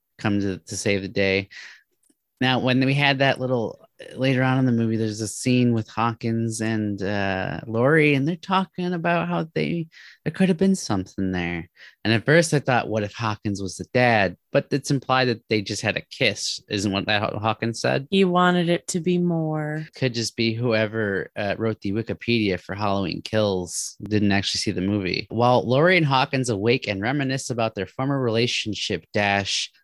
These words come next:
Speaker 1: Hawkins is implied to be Karen's biological father.
Speaker 2: I thought that up until he said,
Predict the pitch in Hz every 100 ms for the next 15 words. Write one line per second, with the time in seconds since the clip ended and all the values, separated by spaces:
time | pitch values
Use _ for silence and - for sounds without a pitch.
0 | _ - 143 143 160 151 127 113 117 -
1 | 120 120 117 113 107 98 - 110 107 101
2 | 101 104 101 98 98 92 98 90 - 87
3 | - - 57 53 - 220 247 233 - 233
4 | 247 277 202 196 196 196 202 - 185 208
5 | 202 175 - 180 175 165 165 - 196 190
6 | 170 156 147 156